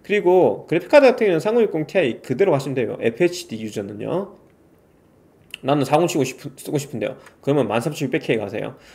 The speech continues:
만 삼천 사백이나 만 삼천 오백으로 사, 사공칠공 가면 이건 성능 제대로 못 뽑았습니다. 오에서 십 프로 정도 까지기 때문에 이거 쓰지 마시고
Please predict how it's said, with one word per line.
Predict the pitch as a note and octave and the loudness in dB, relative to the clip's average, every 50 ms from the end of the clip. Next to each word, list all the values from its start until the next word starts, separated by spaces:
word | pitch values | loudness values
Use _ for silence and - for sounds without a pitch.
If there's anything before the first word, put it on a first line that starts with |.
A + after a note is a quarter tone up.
| - _ _ | -20 _ _
만 | - A#2+ C#3 | 0 2 4
삼천 | D#3 G3 G3 F#3 | 4 4 2 2
사백이나 | F3+ E3+ D#3+ F3 F3+ E3 B2+ | 2 2 4 4 4 2 2
만 | A2 A2 C#3 | 2 0 0
삼천 | D#3 D3+ - D3+ C3 | 0 0 0 0 2
오백으로 | C3+ D3+ D3+ C3 A#2 G#2+ | 2 2 0 0 -2 -4
사, | - - C3+ C3+ C3+ C3+ - | -4 -4 -4 -4 -4 -6 -8
사공칠공 | - - C#3 C#3 D3+ C#3+ - C3+ A#2 | -6 -4 -2 -2 -4 -4 -6 -6 -6
가면 | A2 A2 G#2+ A2+ B2+ D3+ C#3+ A2+ - - - _ _ _ _ _ _ | -6 -6 -6 -6 -6 -6 -6 -8 -10 -14 -20 _ _ _ _ _ _
이건 | - C3+ D3+ D#3 | -6 -4 -2 -2
성능 | F3 F3 F3 E3 | -2 -2 -2 -2
제대로 | - C3+ A#2+ C#3+ C3 | -2 -2 -2 -2 -2
못 | A2+ A2+ - | -4 -6 -4
뽑았습니다. | C#3 B2+ A#2 - - G#2+ G#2+ - - C#3+ - - _ _ _ _ _ | -6 -6 -6 -8 -10 -14 -14 -14 -16 -18 -18 -20 _ _ _ _ _
오에서 | - B2 D3+ E3+ D3+ C#3+ | 2 4 4 4 2 0
십 | C3+ - - | -6 -8 -8
프로 | - F#3+ D3 | -6 -6 -4
정도 | A#2+ A#2 | -4 -6
까지기 | A#2 - B2+ C3+ C#3+ C3 A#2+ | -6 -6 -6 -6 -6 -6 -8
때문에 | - G#2+ A2 A#2+ C3 B2+ G#2+ - - - | -8 -8 -8 -6 -6 -6 -6 -8 -12 -12
이거 | B2+ A#2+ | -10 -10
쓰지 | A#2 - D3+ D#3+ | -10 -8 -8 -6
마시고 | C#3 A2 A#2 A#2+ C#3+ A#2+ B2+ C3 A#2 B2+ - | -4 -4 -4 -4 -4 -4 -4 -4 -4 -6 -12